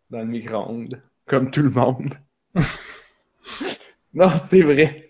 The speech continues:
Speaker 1: <laughs> Il y a que moi qui fais ça.
Speaker 2: Moi aussi, j'ai un bouton roteux sur mon micro-ondes.
Speaker 1: Ah, ok, ils font chauffer du popcorn de bord. Ou ils font chauffer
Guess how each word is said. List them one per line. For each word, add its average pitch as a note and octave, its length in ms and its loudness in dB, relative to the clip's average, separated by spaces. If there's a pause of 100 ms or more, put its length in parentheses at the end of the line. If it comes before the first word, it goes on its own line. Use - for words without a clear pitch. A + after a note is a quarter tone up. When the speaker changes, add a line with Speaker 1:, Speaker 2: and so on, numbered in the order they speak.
(160)
Speaker 1:
<laughs> - 180 -6
Il A#3 120 4
y F#3 80 8
a G3+ 80 6
que D#3+ 140 -2
moi F3+ 180 6
qui - 160 -6
fais D3+ 160 2
ça. C#3 200 -2 (420)
Speaker 2:
Moi B2 140 6
aussi, C#3+ 260 4
j'ai B2 140 4
un A2+ 100 6
bouton G#2 420 0
roteux G#2 440 2
sur G2+ 280 -6
mon F#2 220 0
micro-ondes. F#2 680 -4 (1120)
Speaker 1:
Ah, D#3 200 2
ok, C#3+ 140 -2
ils C#3+ 180 4
font C#3 160 0
chauffer D#3+ 300 4
du D3 160 -8
popcorn D3 640 2
de A2+ 80 0
bord. A2+ 480 -2 (420)
Ou C3+ 160 -4
ils C3 80 0
font C#3 220 -4
chauffer C#3+ 680 -4